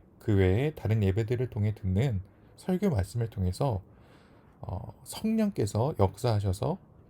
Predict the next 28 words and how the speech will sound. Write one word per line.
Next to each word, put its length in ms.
우리를, 480
우리의 340
죄를 380
깨닫게 380
하시고 420
또 300
거룩함과 600
평안한 320
가운데 280
살아갈 400
수 140
있도록, 440
어, 160
하신다는 500
것을 480
알 140
수 100
있습니다. 440
우리가 220
매일 280
하는 320
그 140
큐티를 440
통해서 500
우리는 200
성령의 460
인도를 380
받고, 480